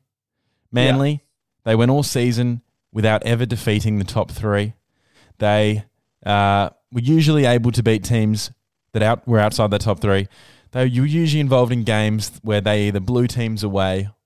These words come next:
Speaker 1: or they got shown up. Not a lot of close contests,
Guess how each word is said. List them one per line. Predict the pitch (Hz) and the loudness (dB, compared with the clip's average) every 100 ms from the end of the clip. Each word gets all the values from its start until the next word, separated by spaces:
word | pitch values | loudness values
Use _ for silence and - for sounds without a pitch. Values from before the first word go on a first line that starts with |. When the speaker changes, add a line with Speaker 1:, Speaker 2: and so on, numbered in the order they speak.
| _ | _
Speaker 1:
or | 107 | -2
they | 101 98 | 0 0
got | 95 90 | -2 -4
shown | - 98 92 | -2 -2 0
up. | 92 90 - - _ _ | -2 -4 -10 -16 _ _
Not | 123 135 | -4 0
a | 135 | 2
lot | 127 120 | 2 0
of | 110 | -2
close | - 123 113 - - - _ _ | -2 0 0 -2 -4 -8 _ _
contests, | - 117 110 113 107 - - | -4 -4 -2 -2 -2 -6 -12